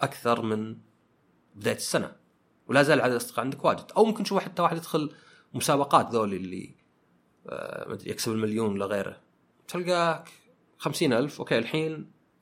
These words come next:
رحت مئة ألف، جاوبت سؤال غلط نزلوك خمسين ألف، طلعت معك خمسين ألف، أحسن من اللي عندك قبل.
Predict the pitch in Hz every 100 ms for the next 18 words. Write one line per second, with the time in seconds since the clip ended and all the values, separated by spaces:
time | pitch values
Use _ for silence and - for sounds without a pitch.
0 | _ 139 - 127 117 117 156 165 - _
1 | _ _ _ _ _ - 170 190 - 151
2 | 127 165 196 175 127 139 117 - - 104
3 | 87 - - 294 240 220 - 190 214 180
4 | - 185 - 202 165 143 131 117 110 90